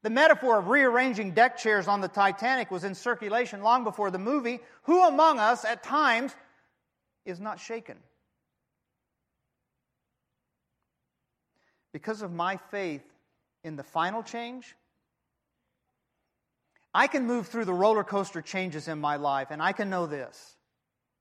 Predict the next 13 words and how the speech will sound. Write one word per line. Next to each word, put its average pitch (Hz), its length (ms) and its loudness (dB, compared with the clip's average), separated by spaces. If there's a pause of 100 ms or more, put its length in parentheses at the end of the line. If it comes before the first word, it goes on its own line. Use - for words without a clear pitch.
(1300)
Things 240 320 -4
are 202 60 -6
gonna 180 220 -6
change 131 680 -12 (2750)
until 143 300 -12
they 123 120 -14
aren't. 113 220 -14 (4000)
Thomas 202 240 2
Dorsey 175 560 0 (800)
was 160 340 0
a 147 60 -6
gospel 156 760 -2 (140)
songwriter. 196 540 0